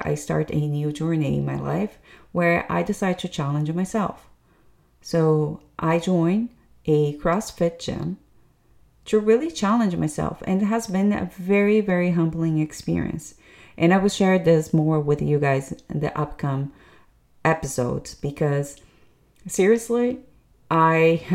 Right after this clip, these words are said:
<laughs> really, I never thought I would push myself this way. And, um,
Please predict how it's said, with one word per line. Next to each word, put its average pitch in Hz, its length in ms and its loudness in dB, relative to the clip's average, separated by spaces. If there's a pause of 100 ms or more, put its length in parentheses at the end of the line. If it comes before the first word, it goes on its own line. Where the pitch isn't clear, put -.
(260)
<laughs> 156 60 -16
really, 175 360 2
I 151 100 0
never 151 240 0
thought 143 380 -2
I 156 80 0
would 147 260 -4
push 151 200 -4
myself 147 380 -6
this 143 200 -4
way. - 280 -6 (640)
And, 151 420 0
um, 135 520 -2